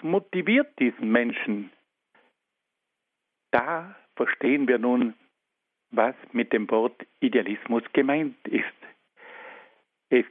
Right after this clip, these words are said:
gibt hier eine Philosophie, die sagt, die entscheidenden Kräfte sind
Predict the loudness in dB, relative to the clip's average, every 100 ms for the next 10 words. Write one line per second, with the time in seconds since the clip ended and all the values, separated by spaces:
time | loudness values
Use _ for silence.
0 | _ -2 -2 -6 -6 2 4 4 2 0
1 | 2 2 2 2 2 2 0 0 0 2
2 | 2 2 2 2 0 0 -4 -10 -20 -20
3 | _ _ _ _ _ _ _ _ -8 -2
4 | -2 -2 -4 -2 2 2 2 0 0 -2
5 | -6 0 4 4 2 -2 _ _ -2 2
6 | 2 0 -16 -2 0 0 -4 -2 0 0